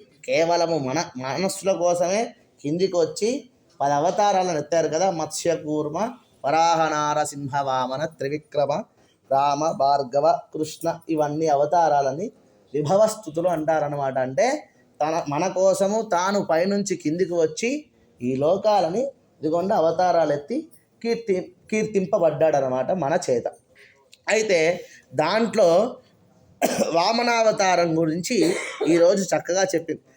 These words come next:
రాజ్యం పోయి ఆ యొక్క ఇంద్రుడు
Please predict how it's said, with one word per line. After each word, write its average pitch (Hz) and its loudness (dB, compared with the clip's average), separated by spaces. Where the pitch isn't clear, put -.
రాజ్యం 175 0
పోయి 190 0
ఆ 151 4
యొక్క 175 2
ఇంద్రుడు 175 4